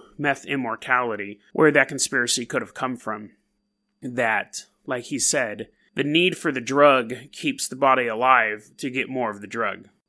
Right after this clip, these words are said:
So thanks, Josh. Thanks for that email and for that alternative theory. Now, I want to start the episode off with the story of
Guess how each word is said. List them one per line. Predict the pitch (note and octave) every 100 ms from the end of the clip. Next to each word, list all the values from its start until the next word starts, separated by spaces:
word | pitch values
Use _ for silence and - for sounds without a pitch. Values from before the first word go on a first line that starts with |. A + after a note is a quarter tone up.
| - -
So | D#3+ C3+
thanks, | G#3+ D#3+ -
Josh. | C3 C3 -
Thanks | - D#3 C#3+
for | D#3
that | C#3+
email | C#3 C#3+ C3+ C#3 - _ -
and | C3+
for | - C#3
that | C3+ B2
alternative | A2+ - C3 A2+ -
theory. | A#2+ G#2 G2
Now, | D#3 E3+ E3+ D3+ _ _ _ _ _ -
I |
want | F#3 C4
to |
start | - G#3+ G3 -
the | D#3+
episode | D3+ C#3+ D#3+ C3+ - B2+
off | A2 - - - _ _
with | F3+ -
the | F3+
story | - F3 F3+ F3+ F3+ F3+
of | D#3 C#3+ C3 C3